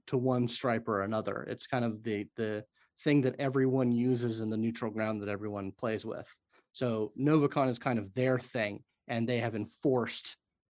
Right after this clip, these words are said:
neutrality and nonviolence. They've, they've hired, like, elite security.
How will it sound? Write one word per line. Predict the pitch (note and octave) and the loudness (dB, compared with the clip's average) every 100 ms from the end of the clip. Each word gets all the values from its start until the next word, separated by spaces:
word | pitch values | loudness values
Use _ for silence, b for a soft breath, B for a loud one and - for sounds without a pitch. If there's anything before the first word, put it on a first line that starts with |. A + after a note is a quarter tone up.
| _ - | _ -4
neutrality | C#3 B2+ - B2+ A#2+ A#2 A#2 A2 A2+ | 0 2 4 4 2 0 -2 -2 -4
and | A2+ A2+ | -2 0
nonviolence. | G#2+ G#2+ A2+ G2+ G#2 - | 0 0 -2 -2 -4 -6
They've, | A2 A#2+ | -6 -4
they've | C3+ B2+ | -4 -4
hired, | B2 - C3 B2+ A#2+ | -2 0 2 2 2
like, | A#2 A#2 | 0 -2
elite | B2+ C3 - | -2 -2 -2
security. | - A#2 C#3 C3 C3+ C3+ | -10 -4 2 4 4 4